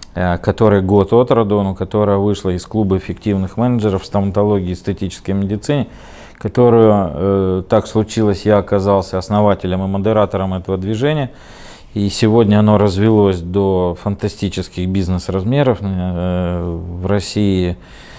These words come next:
клуб эффективных менеджеров, я имею в виду. И вылилось это всё то, во-,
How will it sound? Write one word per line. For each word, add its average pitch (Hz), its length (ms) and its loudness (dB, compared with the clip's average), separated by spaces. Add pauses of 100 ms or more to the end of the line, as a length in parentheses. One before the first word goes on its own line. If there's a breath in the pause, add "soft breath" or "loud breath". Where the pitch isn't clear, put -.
(360 loud breath)
клуб 113 260 0
эффективных 98 600 -2
менеджеров, 90 560 0
я 92 140 0
имею 90 260 0
в 85 40 -4
виду. 82 400 -4 (800)
И 101 240 2
вылилось 127 480 4
это - 200 0
всё 104 200 -2
то, 123 300 2
во-, 101 200 -2